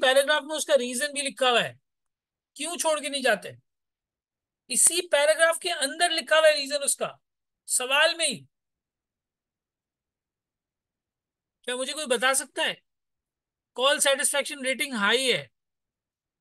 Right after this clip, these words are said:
अब यार, तुम लोग ऐसे बिल्कुल मुर्दे की तरह सुनते रहोगे, जवाब नहीं दोगे तो मजा नहीं आएगा। Call satisfaction हाई है।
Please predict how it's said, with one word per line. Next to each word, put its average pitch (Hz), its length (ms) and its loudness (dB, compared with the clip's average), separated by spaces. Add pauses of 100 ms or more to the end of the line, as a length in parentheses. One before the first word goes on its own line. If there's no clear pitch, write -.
(300)
अब 226 80 -14
यार, 240 160 -4
तुम 226 160 -10
लोग 233 160 -6
ऐसे 233 160 -4
बिल्कुल 226 320 -10
मुर्दे 180 360 -2
की 233 80 -8
तरह 226 220 -2
सुनते 196 380 -2
रहोगे, 220 260 -2
जवाब 190 320 0
नहीं 214 120 -6
दोगे 214 220 -4
तो 208 100 -6
मजा 185 240 -2
नहीं 196 160 -4
आएगा। 120 260 -8 (1300)
Call 262 160 4
satisfaction 269 560 0
हाई 220 280 2
है। 139 140 -2